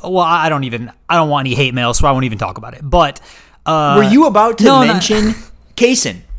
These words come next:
Speaker 2: l-, let me just get to the bottom of this.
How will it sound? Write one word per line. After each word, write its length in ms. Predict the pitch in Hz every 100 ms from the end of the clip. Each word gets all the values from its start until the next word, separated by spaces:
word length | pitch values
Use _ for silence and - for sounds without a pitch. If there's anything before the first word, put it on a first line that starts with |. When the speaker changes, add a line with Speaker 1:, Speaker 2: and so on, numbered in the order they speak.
| - - -
Speaker 2:
l-, 240 | 180 170 208
let 180 | 269 330
me 120 | 254
just 680 | 156 165 - - - 143 127
get 380 | 208 214 -
to 80 | 143
the 100 | 131
bottom 360 | 101 113 196 127
of 100 | 85
this. 340 | - - -